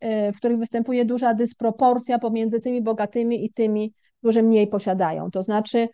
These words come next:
ten wskaźnik Gini, który nam odzwierciedla dokładnie właśnie, jaka jest dysproporcja pomiędzy bogatymi i biednymi,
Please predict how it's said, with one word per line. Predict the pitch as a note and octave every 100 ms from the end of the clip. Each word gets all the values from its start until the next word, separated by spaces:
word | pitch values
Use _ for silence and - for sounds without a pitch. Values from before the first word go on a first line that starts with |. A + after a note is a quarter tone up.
| -
ten | A#3 A3+ A3+ A3
wskaźnik | - C4+ C4+ B3 A#3 G#3
Gini, | A3+ C4 B3 G#3+
który | - G#3+
nam | G#3 G3+ G3+ -
odzwierciedla | A3+ G#3+ A3 A3+ C#4 C4+ G#3+ F#3+
dokładnie | G3 A3 G#3 G#3+ G3+
właśnie, | G#3 - G#3+ F#3 _ _ -
jaka | A#3+ B3 B3+
jest | A3+ A3+ A3 A3
dysproporcja | A3+ - _ _ A3+ A3 A#3+ A#3+
pomiędzy | A3 A3+ A3+
bogatymi | G#3+ G#3+ G#3+ B3 A#3+ A3
i |
biednymi, | A3 G#3+ A#3+ A#3+ B3+